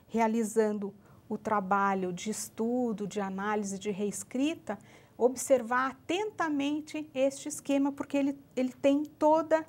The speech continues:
todos os elementos que compõem, que devem permear a organização do trabalho pedagógico no interior da escola.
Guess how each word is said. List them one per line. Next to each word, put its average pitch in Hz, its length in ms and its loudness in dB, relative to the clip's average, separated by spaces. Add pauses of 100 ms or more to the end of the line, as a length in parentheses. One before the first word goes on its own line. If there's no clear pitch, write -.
(300)
todos 302 280 0
os - 60 -8
elementos 269 560 0
que - 160 -12
compõem, 240 800 0
que 262 120 -6
devem 247 320 2
permear 269 1120 2 (340)
a 226 140 2
organização 247 680 -2
do 226 100 -6
trabalho 214 420 -2
pedagógico 214 720 -6
no 214 60 -4
interior 214 340 -6
da 202 100 -6
escola. - 480 -12